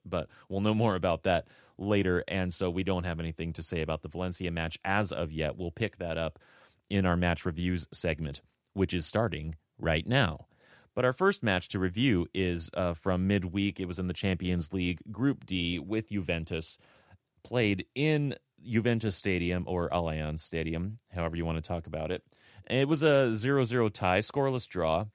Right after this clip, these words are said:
And actually, I mean, for a scoreless draw, it was not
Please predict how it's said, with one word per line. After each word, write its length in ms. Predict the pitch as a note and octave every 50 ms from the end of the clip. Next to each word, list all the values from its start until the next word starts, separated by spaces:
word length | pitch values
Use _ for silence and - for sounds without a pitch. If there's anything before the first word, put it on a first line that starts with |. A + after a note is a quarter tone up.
| _ _ _
And 240 | - B2 C#3+ C3+ -
actually, 400 | - C#3 G3 - - A#3+ A3 - -
I 100 | - C#3
mean, 220 | D3+ E3 E3 D#3
for 240 | C#3+ - F3 F3+ F3+
a 40 | E3+
scoreless 480 | - - - F3 E3 E3 D3 C3 A2 -
draw, 360 | - C#3+ D3 C#3 A#2 F#2+ E2
it 120 | - - A2
was 220 | G#2+ A2 F#2 G2
not 440 | A#2+ A#2+ A#2+ B2 B2+ A#2+ G#2+ -